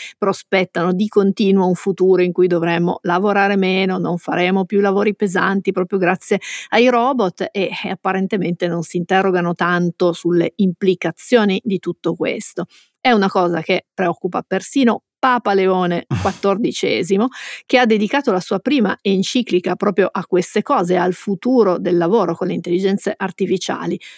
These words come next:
Speaker 1: Siamo distanti da una vera e propria sostituzione, ovviamente, delle intelligenze artificiali e dei robot con gli esseri umani, ma è anche il momento in cui sarebbe importante iniziare a ragionare davvero su queste cose, mettendoci magari qualche paletto.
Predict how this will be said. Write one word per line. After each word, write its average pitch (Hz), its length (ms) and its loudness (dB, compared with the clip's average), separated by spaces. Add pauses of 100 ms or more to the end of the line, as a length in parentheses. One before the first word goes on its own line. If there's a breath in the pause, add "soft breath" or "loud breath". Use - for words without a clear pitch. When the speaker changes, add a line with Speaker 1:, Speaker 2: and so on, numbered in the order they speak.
(160 loud breath)
Speaker 1:
Siamo 226 260 4
distanti 185 800 0
da 170 320 0
una 180 200 -4
vera 170 220 -2
e 160 60 -4
propria 170 460 -2
sostituzione, 170 920 -4
ovviamente, 170 460 0
delle 165 100 2
intelligenze 170 520 0
artificiali 175 540 0
e - 40 2
dei 170 140 4
robot 180 360 0
con 180 140 -4
gli 180 80 2
esseri 208 280 0
umani, 185 400 0
ma - 200 0
è 208 100 -2
anche 170 280 -2
il 170 60 2
momento 170 460 2 (300 loud breath)
in 220 120 6
cui 196 160 4
sarebbe 185 380 0
importante 180 600 -2
iniziare 185 500 0
a 190 120 -4
ragionare 185 680 2
davvero 180 400 2
su 170 140 -6
queste 170 280 -2
cose, - 320 0
mettendoci 170 560 0
magari 170 300 0
qualche 165 360 -2
paletto. 175 640 -4